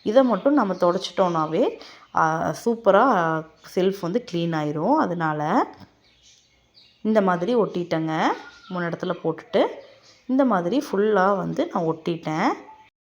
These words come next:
நீட்டா இருக்கும். அ, திருப்பி நம்ம வந்து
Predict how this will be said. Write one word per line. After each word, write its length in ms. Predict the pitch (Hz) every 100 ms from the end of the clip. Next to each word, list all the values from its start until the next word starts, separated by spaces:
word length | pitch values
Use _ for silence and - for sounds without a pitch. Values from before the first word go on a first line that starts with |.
| _ _ _ 196
நீட்டா 280 | 175 185 175
இருக்கும். 520 | 170 165 170 302 - - - - - -
அ, 180 | 254 208
திருப்பி 480 | - 254 294 294
நம்ம 300 | 226 180 170
வந்து 240 | 165 196